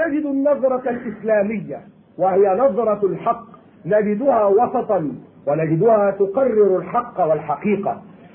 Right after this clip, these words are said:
وحينما أشير إلى عيسى عليه السلام فإنه ينبغي لنا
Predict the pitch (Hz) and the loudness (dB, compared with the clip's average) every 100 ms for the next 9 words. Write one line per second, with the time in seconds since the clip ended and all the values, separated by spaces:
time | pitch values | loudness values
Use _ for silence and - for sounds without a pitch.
0 | - 175 302 311 302 294 285 277 220 254 | -8 -2 0 2 2 2 0 -2 -6 -4
1 | 277 277 254 240 226 208 254 - 220 185 | -2 -2 -4 -2 -2 0 -4 -2 -2 0
2 | 202 220 185 175 165 160 190 139 107 - | 0 0 0 -2 -2 2 2 0 -6 -16
3 | - - - - 190 220 214 262 254 247 | -20 -20 -12 -6 0 0 2 2 0 0
4 | 226 226 220 262 247 226 208 196 151 | 0 0 0 0 0 0 2 2 -2